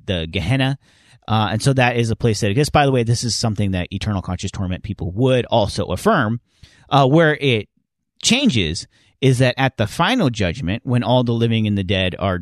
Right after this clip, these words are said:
raised and judged, uh, that those who are saved will go into the eternal presence of God, and those who are not saved will be annihilated. They will cease to exist. Uh, and, uh, it's kind of this idea that,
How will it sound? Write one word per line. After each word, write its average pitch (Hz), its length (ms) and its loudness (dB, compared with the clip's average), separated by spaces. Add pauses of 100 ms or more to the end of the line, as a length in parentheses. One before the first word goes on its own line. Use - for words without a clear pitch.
raised 107 420 0
and 98 140 0
judged, 95 500 0 (440)
uh, 110 160 4
that 117 260 0
those 165 380 2
who 135 360 4
are 101 160 0
saved 117 380 0
will 113 80 0
go 98 240 2
into 98 260 0
the 92 120 0
eternal 85 240 -6
presence 92 320 -6
of - 80 -10
God, 175 280 2 (480)
and 123 200 4
those 127 220 2
who 131 120 0
are 107 100 4
not 127 340 2
saved 98 280 0
will 101 260 -2 (460)
be 107 460 0 (260)
annihilated. 110 640 2
They 127 80 6
will 113 180 4 (340)
cease - 440 2
to 165 160 4
exist. 117 680 0 (460)
Uh, 113 340 4 (400)
and, 123 420 2 (220)
uh, 110 220 0
it's 123 160 0
kind 151 240 2
of 135 80 4
this 127 180 2
idea 113 600 4
that, 104 460 0